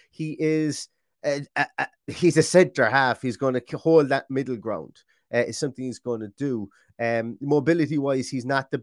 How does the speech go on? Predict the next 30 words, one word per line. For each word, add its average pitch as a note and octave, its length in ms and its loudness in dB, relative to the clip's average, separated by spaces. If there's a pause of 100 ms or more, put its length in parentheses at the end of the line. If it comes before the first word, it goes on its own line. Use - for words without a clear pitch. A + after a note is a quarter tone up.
(100)
he's C3+ 160 -2
not C#3+ 160 -2
the D3 80 -4
worst, C#3+ 340 -2
but C#3 80 -4
he's B2+ 140 -2
also C3 280 -2
not B2 200 -4
the A2 80 -16
best. C3 240 -4
But G#2 100 -12
he's A#2 140 -8
very, C#3+ 340 -2
very A#2+ 280 -2
good, C#3+ 340 -2 (340)
um, A#2+ 360 2 (120)
at, B2 240 -2 (420)
at - 140 -16
fronting D3+ 540 0
players C3 340 -4
up. B2+ 180 -6
He's B2 140 -12
played F3+ 320 -2
in D#3 100 -4
that C3 160 -4
Bund-, C#3 240 -6
in C3+ 200 -6
Bundesliga, D#3 500 -4
can B2+ 120 -18
be C3 280 -8